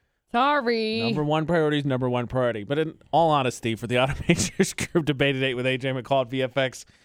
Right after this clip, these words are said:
Speaker 1: What?
Speaker 2: This, this is a bold <laughs> message.
Speaker 1: Yes, it is. It is a very bold message. And it's one that I received over the weekend. I am very much, uh,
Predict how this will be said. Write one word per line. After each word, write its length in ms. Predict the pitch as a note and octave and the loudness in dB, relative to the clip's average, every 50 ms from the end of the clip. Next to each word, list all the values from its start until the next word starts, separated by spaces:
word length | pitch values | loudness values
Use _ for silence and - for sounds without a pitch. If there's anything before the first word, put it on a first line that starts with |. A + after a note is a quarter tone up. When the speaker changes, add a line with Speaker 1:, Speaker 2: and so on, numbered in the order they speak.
| _ _ | _ _
Speaker 1:
What? 420 | F3+ G#3 A3+ C#4 - - - - - _ _ _ _ _ | 0 2 2 2 2 0 -6 -12 -14 _ _ _ _ _
Speaker 2:
This, 440 | - B2+ D3 A3 D4 C#4+ A3 E3+ - - _ - | -4 0 2 2 2 2 0 -4 -10 -20 _ -2
this 240 | D3 F3+ A#3+ B3+ C4 | 0 2 2 4 2
is 100 | G3+ F3+ | 2 0
a 60 | E3+ C3+ | 0 0
bold 500 | B2 A2 D#3+ E3 F3 F3 E3+ E3 B2+ C#3 | 0 2 2 4 4 4 4 2 2 0
<laughs> 0 | |
message. 600 | D3 C#3 C3+ B2 - - A#2+ G#2+ G#2 G#2 - - | 2 2 0 0 -2 -6 -10 -12 -12 -14 -12 -4
Speaker 1:
Yes, 520 | F#3+ F#3 D#3+ C#3+ C#3+ - - - - - - _ _ _ | -2 0 0 0 -4 -6 -8 -8 -8 -10 -14 _ _ _
it 120 | G#3+ G#3 G#3+ | -4 0 2
is. 460 | G#3 G3 F3 - - - - - - - | 2 2 0 -2 -6 -12 -14 -16 -12 -10
It 120 | - G3 | -4 0
is 160 | G#3+ A3+ G3+ | 0 0 0
a 120 | A3+ G#3+ A3 | 0 -2 -2
very 380 | F3 G#3+ E4+ F#4 E4 C4 A3+ | 0 0 0 2 2 0 0
bold 300 | F3+ - G3+ G3 F3+ F3 | 0 0 0 0 0 0
message. 640 | F#3+ G3 F3 E3+ D#3+ - F3+ D#3+ E3 E3 D#3+ - - - - - _ _ - | 0 0 0 0 0 -2 -2 -2 -2 -4 -6 -8 -12 -14 -18 -20 _ _ 0
And 100 | C4+ D4 | 0 0
it's 120 | B3 - E4+ | 2 2 2
one 120 | F#4+ G#4 A4+ | 2 4 4
that 160 | A#4+ A4+ G#4+ | 2 2 2
I 40 | F#4 | 2
received 360 | F#4+ F4+ - F4+ F4 E4+ C4+ | 0 0 0 0 0 2 2
over 160 | D#4 D4 C#4 C#4+ | 2 2 2 2
the 120 | B3+ A#3+ | 0 0
weekend. 720 | A3+ G#3+ G3 F3+ - G3 F3+ E3 D#3+ D#3+ D#3+ E3 - - - - _ _ _ _ _ _ _ _ _ - | 2 0 0 0 0 0 2 2 2 0 -2 -4 -6 -10 -14 -20 _ _ _ _ _ _ _ _ _ 0
I 160 | A#3+ B3+ C#4 | 2 2 2
am 280 | C#4 C4+ C4+ C4+ C4+ A#3+ | 2 0 0 0 -2 0
very 420 | G3+ C#4 D4 D#4 D#4+ D#4+ D#4+ D#4 D4+ | 0 2 2 2 2 0 0 0 0
much, 580 | D4 C#4+ C#4 C#4 C4 - - - - - - | 2 2 2 0 -2 -4 -6 -8 -6 -2 2
uh, 380 | C4+ B3 A#3+ A#3 A#3 A3+ A3+ | 2 4 4 4 4 4 2